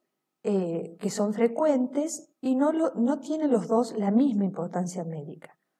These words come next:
Uno es el Titius tribitatus, tribitatus, perdón, y el otro el Botrurus bonariensis. Veremos cuál es la importancia de cada uno o cuál es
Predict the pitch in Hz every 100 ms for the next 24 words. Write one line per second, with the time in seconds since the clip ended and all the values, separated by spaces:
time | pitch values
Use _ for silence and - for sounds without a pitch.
0 | _ - 311 349 381 427 214 214 196 170
1 | 214 214 214 196 214 240 330 320 302 294
2 | 330 - - - 202 226 311 285 294 294
3 | 240 233 254 262 254 _ _ 285 294 302
4 | 294 294 320 - 220 214 220 220 240 247
5 | 277 - 190 208 208 185 175 160 170 -
6 | - - - _ _ _ _ _ _ -
7 | 294 330 330 330 330 - _ - 277 285
8 | 269 233 196 190 226 226 214 190 190 190
9 | 180 170 - - 196 190 285 285 262 269
10 | -